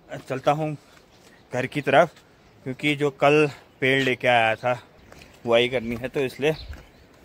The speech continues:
निकलते हैं अभी घर को। आज जल्दी जा रहा हूँ और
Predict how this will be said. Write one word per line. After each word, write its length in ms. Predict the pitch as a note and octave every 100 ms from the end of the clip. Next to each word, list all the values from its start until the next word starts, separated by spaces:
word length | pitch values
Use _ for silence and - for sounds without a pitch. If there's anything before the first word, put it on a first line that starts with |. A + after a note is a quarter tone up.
| - _ -
निकलते 320 | A2 G2+ A2
हैं 100 | A#2
अभी 140 | G#2+
घर 160 | G#2 F#2+
को। 100 | A#2+
आज 200 | A2+ G#2
जल्दी 300 | G#2+ G2+ A#2
जा 140 | G#2+
रहा 120 | F#2
हूँ 80 | A#2+ A#2 -
और 200 | D#2+ F#2+